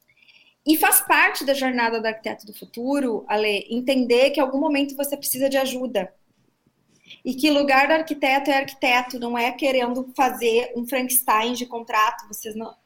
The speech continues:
Vocês gostariam que um advogado tivesse fazendo pros parentes os projetos,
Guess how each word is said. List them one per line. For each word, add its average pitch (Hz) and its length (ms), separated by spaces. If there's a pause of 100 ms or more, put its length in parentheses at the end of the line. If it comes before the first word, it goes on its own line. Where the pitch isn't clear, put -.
(340)
Vocês 262 380
gostariam 269 760 (360)
que 262 80
um 262 80
advogado 240 680
tivesse 254 460
fazendo 233 760 (300)
pros 247 160
parentes 226 760
os 208 160
projetos, 208 960